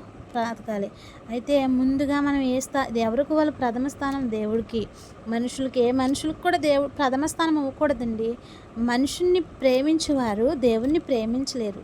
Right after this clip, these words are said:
అలాగే మనుషుల్ని ప్రేమించేవారు దేవుణ్ణి ప్రేమించడం, మనుషుల్ని ద్వేషించమన్నది కాదండి. మనుషు-, దేవుణ్ణి ప్రేమించాలి ముందు, తర్వాత మనుషుల్ని ప్రేమించాలి. ఎలాగా? ప్రేమ, దేవుని ప్రేమతో ప్రేమించాలి. దేవుడు మాటలు చెప్పాలి,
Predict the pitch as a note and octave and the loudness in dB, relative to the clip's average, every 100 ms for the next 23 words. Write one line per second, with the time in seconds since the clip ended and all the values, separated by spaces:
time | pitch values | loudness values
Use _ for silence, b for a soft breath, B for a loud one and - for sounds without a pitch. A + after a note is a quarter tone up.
0 | - B B B B - C#4+ F4 G4 G#4+ | -18 B B B B -4 2 4 4 2
1 | F4+ D#4 D#4+ F4+ F#4 F#4+ F#4+ F#4+ - C#4 | 4 4 2 0 2 2 2 -2 0 2
2 | C4+ D4+ E4+ F4 - F4+ F4 C#4+ C4+ D4+ | 4 4 2 2 0 -2 0 2 2 0
3 | D4+ D4 C#4+ D4 C#4+ B3+ C4 E4+ D4+ A#3+ | 0 -2 -2 -4 -4 -4 -2 -2 -2 2
4 | B3+ C#4+ E4 D#4 D#4+ D4+ D4 D4 D4 C#4+ | 2 4 0 0 -2 -2 -2 -4 -4 -6
5 | - A#3 A3 A#3+ G#3+ F#3+ - B B B | -6 -2 -2 -2 -4 -6 -12 B B B
6 | G3+ G#3+ A3 A3 - G#3+ A3 G#3+ C4 D4+ | -4 -2 -2 -6 -10 -2 0 0 2 2
7 | G#4+ - E4+ D#4+ F#4 F#4 E4 C#4+ C4 C4 | 0 2 4 6 4 2 0 0 0 -2
8 | A4 B B B - A#3+ B3+ D4 A4 D#5 | -4 B B B -10 -2 0 0 0 -2
9 | - B3 A3 A#3 - C4+ B3+ A#3+ A3 A3 | 0 -2 0 -4 -2 -2 0 -2 0 -4
10 | - G#3 F#3+ A3 C4+ D#4 D#4+ F4+ F4+ B | -4 -6 -6 -2 2 4 4 2 -2 B
11 | B B - A3+ A3 A#3 B3 G3 A3 A#3 | B B -14 -2 0 0 -4 -2 4 4
12 | B3+ C#4 - C4 B3 C4+ D#4 G4 E4+ C#4+ | 4 0 0 0 2 0 0 -2 0 0
13 | B3+ C4 B3+ G#3 - A3+ A#3 B3 B3+ A3+ | 0 0 -2 -4 -2 0 2 2 2 -2
14 | G#3+ A#3 D4+ - B3+ - A3 A#3+ | -4 -4 -6 -4 -8 -6 -6 -4